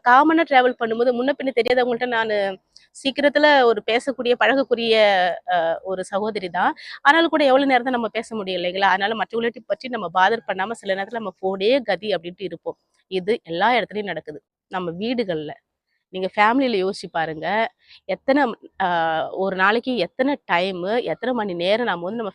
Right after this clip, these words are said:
ஃபேமிலியில நம்ம எல்லாரோடையும் பேசிக்கிட்டு இருக்கோம். உயிர் உள்ளவங்க, நம்மளை அன்பு செய்யறவங்க, நமக்காக தியாகம் செய்யறவங்க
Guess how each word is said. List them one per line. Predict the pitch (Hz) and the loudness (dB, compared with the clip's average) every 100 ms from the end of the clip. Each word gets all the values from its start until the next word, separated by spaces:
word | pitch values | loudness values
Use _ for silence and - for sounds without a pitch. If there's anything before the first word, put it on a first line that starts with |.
| - | -4
ஃபேமிலியில | 170 202 220 240 | -4 -2 -4 -2
நம்ம | 254 185 | -4 -4
எல்லாரோடையும் | 170 165 196 | -4 -4 -4
பேசிக்கிட்டு | 202 180 - 180 - | -8 -10 -10 -16 -12
இருக்கோம். | 165 165 160 _ - - - | -10 -6 -8 _ -20 -20 -4
உயிர் | 214 247 | -2 0
உள்ளவங்க, | 247 254 269 214 208 | 0 2 2 2 0
நம்மளை | 254 196 | -2 -2
அன்பு | 190 175 214 254 - | -2 -4 -4 -6 -4
செய்யறவங்க, | 185 175 170 214 190 190 | -4 -4 -6 -6 -6 -4
நமக்காக | 190 214 | -4 -2
தியாகம் | 220 175 202 262 247 | -4 -2 -2 -4 -6
செய்யறவங்க | 185 180 170 170 226 | -6 -4 -6 -2 -4